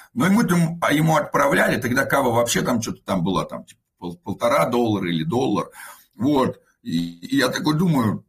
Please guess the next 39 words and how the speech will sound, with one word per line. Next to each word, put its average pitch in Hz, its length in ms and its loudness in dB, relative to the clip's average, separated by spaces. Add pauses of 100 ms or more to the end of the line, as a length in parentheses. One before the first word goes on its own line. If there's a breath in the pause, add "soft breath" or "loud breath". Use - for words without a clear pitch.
(140)
«Дружище, 165 560 0
мы 120 140 0
тебе 165 240 -2
отправляем, - 580 0
ты - 80 -4
делаешь 156 400 0
красоту, 135 600 -2
а 92 60 2
мы 104 160 -2
тебе 123 240 -4
отправляем 127 600 -2
какую-то 110 480 -6
вот 87 180 -8
такую 92 340 -8
мелочёвку». 117 760 -4 (840)
Типа: 107 260 0
«А - 20 0
кем 175 240 0
ты 139 80 0
работаешь?» 123 480 0
Он 107 80 0
говорит: 120 180 -2
«А 123 60 0
я 180 100 2
три 180 160 0
дэ 151 120 0
дизайнер». 117 680 -2 (380 soft breath)
Я 123 140 -2
говорю: 127 200 0
«Фига 170 340 0
себе, 147 460 -2
круто». - 420 -4
Там, 87 200 -4
ну, 147 180 0
типа, - 160 -8
он 98 140 -2
говорит: 95 240 -6
«Из 104 260 -6
Нигерии». 117 580 -2